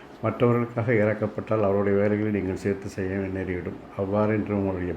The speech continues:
பணிச்சுமைகள் அதிகரிக்கும். அதுபோல் நீங்கள் பரிதாபப்படுபவர்களே உங்களுக்கு எதிரிகளாகவும் பிரச்சனைகள் கொடுப்பவர்களாக இருப்பார்கள். ஆகவே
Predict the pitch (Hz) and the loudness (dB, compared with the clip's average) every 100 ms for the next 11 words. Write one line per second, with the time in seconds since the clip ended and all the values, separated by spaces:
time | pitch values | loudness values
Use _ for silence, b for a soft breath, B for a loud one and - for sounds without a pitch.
0 | - 101 98 101 101 95 92 - - 98 | -2 -2 -2 -2 -2 0 -4 -8 -6 -4
1 | 98 104 104 - 98 - - B B B | 0 0 0 -6 -8 -8 -14 B B B
2 | B B - 107 101 107 107 110 101 98 | B B 0 2 4 2 2 0 0 2
3 | 101 101 117 104 104 104 101 107 104 95 | 2 4 4 4 2 2 2 2 2 0
4 | 92 - 90 - 101 101 101 101 98 98 | -2 -4 -8 -6 -2 -2 0 0 2 0
5 | 101 92 - 101 95 95 95 95 - 95 | -2 -6 -4 -2 -2 -4 -6 -8 -2 -2
6 | 92 95 95 87 85 92 85 82 - 95 | 0 0 0 -2 -2 -2 -2 -6 0 0
7 | 95 95 | 2 0